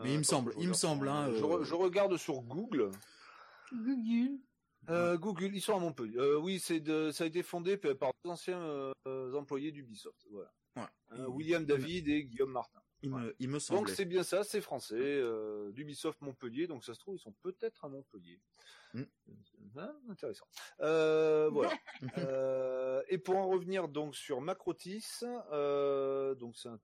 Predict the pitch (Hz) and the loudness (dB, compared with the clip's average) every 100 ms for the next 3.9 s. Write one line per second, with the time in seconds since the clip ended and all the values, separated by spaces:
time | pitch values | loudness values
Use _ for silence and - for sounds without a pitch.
0 | _ - 208 226 - 170 160 190 151 131 | _ -2 0 -2 -6 -4 -2 -2 -4 -6
1 | 127 139 139 127 113 135 135 117 113 110 | -6 -6 -6 -6 0 2 2 -2 -6 -6
2 | 107 104 95 113 110 110 113 - 135 127 | -6 -8 -8 -10 -8 -8 -10 -10 -8 -4
3 | 139 143 131 113 101 101 101 95 | 0 2 4 2 -2 -6 -6 -6